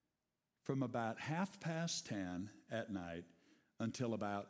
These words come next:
half past midnight, fire. God of Abraham, God of Isaac, God of Jacob, not of the philosophers and of the learned,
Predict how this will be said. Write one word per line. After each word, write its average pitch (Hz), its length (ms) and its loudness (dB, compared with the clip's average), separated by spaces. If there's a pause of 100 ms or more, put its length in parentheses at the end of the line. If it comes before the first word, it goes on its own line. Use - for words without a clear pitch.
(160)
half 135 360 0
past 120 480 -2
midnight, 87 600 -4 (2250)
fire. 90 440 0 (2250)
God 113 200 4
of 110 100 2
Abraham, 135 720 2
God 101 200 2
of 95 200 -2
Isaac, 123 520 0
God 101 240 0
of 87 120 -6
Jacob, 123 580 0 (800)
not 156 220 4
of 151 160 0
the 117 80 2
philosophers 104 1040 0 (480)
and 107 100 2
of 104 180 0
the 107 60 -2
learned, 101 540 2